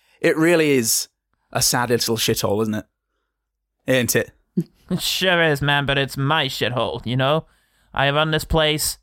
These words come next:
Speaker 2: Every, I'm responsible for everything that fucking goes down around here. And, hey, at least it keeps me busy. How do I deal with it? I honestly don't have time to think about that.
Speaker 1: I mean, if it, if it were me, I'd love to just burn the place down. Get out on the first helicopter.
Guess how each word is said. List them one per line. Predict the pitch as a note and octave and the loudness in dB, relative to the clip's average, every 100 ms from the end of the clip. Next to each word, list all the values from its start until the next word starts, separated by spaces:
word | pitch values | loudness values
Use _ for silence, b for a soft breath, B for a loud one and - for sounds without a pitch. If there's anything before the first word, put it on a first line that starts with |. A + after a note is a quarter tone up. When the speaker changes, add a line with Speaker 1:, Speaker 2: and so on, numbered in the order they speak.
| _ _ - | _ _ -4
Speaker 2:
Every, | D3+ D3+ | -2 0
I'm | D3+ D3+ | 0 -2
responsible | D3 - D3+ C#3+ C#3 | -4 0 -2 0 -4
for | C3 | 0
everything | C#3 C3+ C3 C3 | 0 0 -4 -4
that | B2 | -2
fucking | C3 B2+ | -2 -2
goes | B2+ B2 - | -2 -2 0
down | B2 B2 | -2 0
around | B2 B2 B2+ | -2 -2 -2
here. | C#3 C#3 C#3 _ _ _ _ _ - | 0 0 -2 _ _ _ _ _ -4
And, | C#3+ D3 C#3+ - _ _ _ _ _ _ _ - | -2 -2 -4 -8 _ _ _ _ _ _ _ -10
hey, | D3+ C#3+ G#2+ F2+ - | -2 0 -2 -8 -6
at | C3 | -2
least | D3 C#3+ | -2 -2
it | C3+ | -6
keeps | D3 C#3 | -6 -4
me | |
busy. | B2 G#2+ - _ _ _ _ _ _ _ _ _ _ - | -4 -4 -6 _ _ _ _ _ _ _ _ _ _ -2
How | |
do | D3+ | 0
I | D#3+ | 0
deal | E3+ E3+ | 0 0
with | E3 | 0
it? | E3 _ _ _ _ _ - | -2 _ _ _ _ _ -4
I | C3+ | 0
honestly | C#3 C3+ C3+ | 0 0 -2
don't | B2+ | -2
have | B2+ | -4
time | - B2 | -2 -4
to | A#2+ | -4
think | A2 F2+ | -10 -10
about | - G#2+ | -12 -10
that. | D#2+ D#2 _ _ _ - | -10 -10 _ _ _ -4
Speaker 1:
I | |
mean, | C3 B2+ | 0 2
if | B2 | 0
it, | - | 0
if | B2 | 0
it | C3+ | 2
were | A2+ | 2
me, | C3 G#2+ | 2 0
I'd | A2 | -2
love | A#2+ A#2+ | -2 -2
to | C3 | -2
just | G#2 - - _ _ _ - | -2 -2 -4 _ _ _ -2
burn | C#3+ C3+ | 0 2
the | B2 | 0
place | C3 C#3 - | 0 0 0
down. | C3+ A#2+ A2 _ _ _ - | -2 -2 -6 _ _ _ 0
Get | D3+ | 2
out | C#3+ | 2
on | C#3 | 2
the | C#3 | 2
first | C#3+ C3 | 2 2
helicopter. | C#3+ C3 C3 - D3 C3+ | 2 2 0 0 0 0